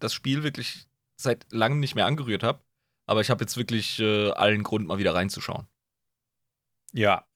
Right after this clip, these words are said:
Speaker 2: auf jeden Fall. Also, ich hab ja auch eine Weile nicht gespielt. Und ich hab auch nur kurz mi-, ein-, mich eingeloggt und bin in die Gilde rein und hab mir mal das neue Gildenschiff angeguckt und so. Jetzt hat die Gilde auch noch eine Festung gekriegt.
Speaker 1: Mhm.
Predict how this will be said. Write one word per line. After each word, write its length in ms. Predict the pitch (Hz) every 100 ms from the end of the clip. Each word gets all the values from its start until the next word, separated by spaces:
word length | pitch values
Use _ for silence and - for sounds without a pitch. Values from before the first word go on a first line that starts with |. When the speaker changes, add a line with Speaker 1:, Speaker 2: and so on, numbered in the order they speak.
| _ _ -
Speaker 2:
auf 200 | 110 -
jeden 180 | 95
Fall. 360 | 92 - 95 90 _ -
Also, 400 | 110 107 107 110 _ _
ich 180 | 113 -
hab 120 | 107
ja 100 | 98 -
auch 140 | -
eine 140 | 98
Weile 240 | 85 85 85
nicht 180 | 87 -
gespielt. 520 | - - 87 104 - _ _ -
Und 140 | 104
ich 120 | - 104
hab 160 | -
auch 160 | 101 -
nur 260 | 113 131 -
kurz 380 | 135 123 -
mi-, 120 | 120 113
ein-, 360 | 110 113 110 110
mich 180 | 101 -
eingeloggt 560 | 131 127 143 131 -
und 120 | 135
bin 120 | 127 123
in 100 | 117
die 140 | 107
Gilde 300 | 113 131 117
rein 220 | 92 127 - - - -
und 180 | - 101
hab 120 | 117 117
mir 60 |
mal 140 | 110 107
das 200 | 107 -
neue 220 | 107 101
Gildenschiff 560 | 117 127 127 - 113 -
angeguckt 500 | 92 95 - 104 110
und 120 | 98
so. 120 | 104
Jetzt 160 | 82 101
hat 100 | -
die 80 |
Gilde 220 | 90 104 104
auch 80 |
noch 60 | 98
eine 100 | 98
Festung 440 | - 120 - 104
gekriegt. 420 | 90 - 113 139 - _ _ _ _ 143
Speaker 1:
Mhm. 340 | 135 107 180